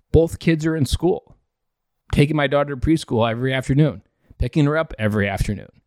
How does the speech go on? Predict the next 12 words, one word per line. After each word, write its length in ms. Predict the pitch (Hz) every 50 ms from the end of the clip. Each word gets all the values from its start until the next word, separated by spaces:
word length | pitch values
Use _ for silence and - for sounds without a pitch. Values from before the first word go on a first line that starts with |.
| _ _ _ _ _ _ _ _
Wondering, 320 | - 117 123 123 127 113 98
"Can 140 | 135 131
I 40 | 131
really 280 | 131 143 160 196 196 147
do 300 | 113 98 - 120 131 147
this 220 | 170 175 170 -
in 140 | 139 127 120
three 240 | - - 127 131 131
hours 260 | 131 143 147 143 127
in 140 | 120 113 117
a 80 | 110
day?" 440 | 101 92 107 104 110 123 156 165 -